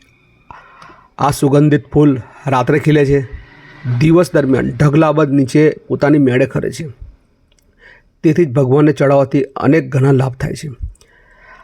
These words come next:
રાત્રે છોડની નીચે કપડું રાખીને સવારે ફૂલો ભેગા કરવા, હાથે નહીં તોડવા, એનો નિયમ છે.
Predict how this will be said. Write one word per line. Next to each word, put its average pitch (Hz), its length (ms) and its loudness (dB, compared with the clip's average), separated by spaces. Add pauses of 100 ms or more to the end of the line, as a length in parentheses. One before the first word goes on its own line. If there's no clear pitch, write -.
(220)
રાત્રે 147 320 0
છોડની 151 300 2
નીચે 147 240 0
કપડું 143 320 0
રાખીને 135 420 2 (180)
સવારે 143 600 0
ફૂલો 139 380 0
ભેગા 131 220 -2
કરવા, - 320 -6 (160)
હાથે 160 240 0
નહીં 165 140 2
તોડવા, 143 300 0
એનો 151 200 -2
નિયમ 127 260 2
છે. 147 120 -10